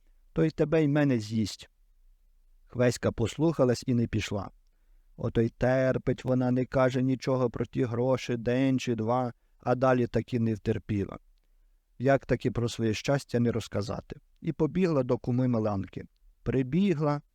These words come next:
"Добрий день", — сказала, сіла, сидить. Хочеться сказати, та боїться. А далі: "Горе на світі убогому, хоч би й нам. Хотіла справити собі нові чоботи к святу, та нема за що". А кума Миланка й собі:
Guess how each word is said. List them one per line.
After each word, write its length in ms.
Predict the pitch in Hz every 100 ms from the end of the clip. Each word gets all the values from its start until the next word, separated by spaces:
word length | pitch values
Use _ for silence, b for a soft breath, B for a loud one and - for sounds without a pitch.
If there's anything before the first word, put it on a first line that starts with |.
| -
"Добрий 340 | 170 170 170
день", — 320 | 160 170 160
сказала, 500 | 131 - 120 120 117
сіла, 580 | 113 - 131 160 156 139
сидить. 680 | 123 135 123 139 156 143 113 _ _ _ _ _ _
Хочеться 540 | - 147 - 135 139
сказати, 500 | 123 135 120 123 120
та 160 | 113 113
боїться. 600 | 110 110 104 - - - - _
А 140 | - 120
далі: 420 | 117 110 98 - _ -
"Горе 520 | 117 117 147 180 165
на 140 | 156 147
світі 360 | 151 143 -
убогому, 640 | 139 127 127 120 113 113 107
хоч 220 | - 143
би 180 | 123 123
й 20 |
нам. 340 | 120 117 107 - _
Хотіла 420 | - 139 - 156 143
справити 560 | - 143 143 131 135
собі 360 | - 131 123 139
нові 320 | 135 131 123
чоботи 580 | - 139 131 117 107 107
к 80 | -
святу, 480 | 120 110 98 113 -
та 140 | - 147
нема 300 | 160 170 139
за 140 | 127
що". 320 | - - 104 - _ _ _ _
А 120 | - 123
кума 280 | 123 120
Миланка 440 | 117 117 117 107 107
й 40 |
собі: 380 | - 107 104